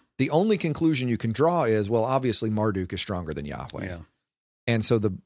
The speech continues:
Speaker 1: the Bible comes along and I think makes the point that, no, no, no, no, no. Marduk's
Speaker 2: Mm-hmm.
Speaker 1: not stronger than Yahweh. In fact, Yahweh did this. In fact, there is no Marduk.
Speaker 2: Yeah.
Speaker 1: Yahweh
Speaker 2: In
Speaker 1: is the
Speaker 2: fact.
Speaker 1: one who does this.
Speaker 2: Yeah.
Speaker 1: So, I mean, I really think it's sort of a natural outgrowth of them trying to
Speaker 2: Hmm.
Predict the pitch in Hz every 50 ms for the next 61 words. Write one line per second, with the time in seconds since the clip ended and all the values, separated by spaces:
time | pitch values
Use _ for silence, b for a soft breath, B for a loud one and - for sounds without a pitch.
0 | - - 120 101 87 101 120 151 156 131 - 131 117 104 104 104 101 98 98 98
1 | 95 95 - - 98 90 87 - - 120 113 101 101 98 92 - - 87 - 113
2 | 107 104 92 90 80 190 220 220 190 156 143 120 104 87 87 71 67 80 82 101
3 | 131 175 220 190 143 110 110 120 117 98 - - 139 165 180 131 98 87 85 87
4 | 82 78 73 76 - - 87 82 95 98 101 - - 151 151 113 - 113 123 151
5 | 180 165 127 113 104 98 160 151 110 90 - 107 165 175 - - 143 190 147 127
6 | 104 95 85 80 76 - 57 - _ - - 120 117 147 170 170 147 131 131 139
7 | 165 147 104 95 123 117 113 104 98 101 110 107 98 120 120 107 82 87 87 -
8 | 117 107 101 95 - _ - 156 156 156 151 156 170 160 175 175 156 120 - 123
9 | - - - 117 101 95 92 90 92 101 113 117 - - 117 101 90 - - -
10 | 104 123 - - 107 107 101 90 87 90 - 92 85 90 92 87 87 - - 107
11 | 101 98 92 87 - 95 98 80 131 117 98